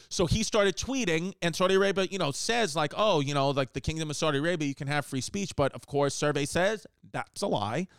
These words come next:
So Khashoggi issues a statement. I mean, Khashoggi starts tweeting,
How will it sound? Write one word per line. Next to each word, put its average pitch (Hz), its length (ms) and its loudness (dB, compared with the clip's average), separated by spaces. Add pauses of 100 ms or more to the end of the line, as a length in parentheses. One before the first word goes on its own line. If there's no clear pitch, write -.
(340)
So 165 380 4 (840)
Khashoggi 165 800 -2 (200)
issues 160 340 0
a 135 40 -2
statement. 165 640 2 (240)
I 175 100 2
mean, 170 120 2
Khashoggi 175 560 2
starts - 260 0
tweeting, 185 420 0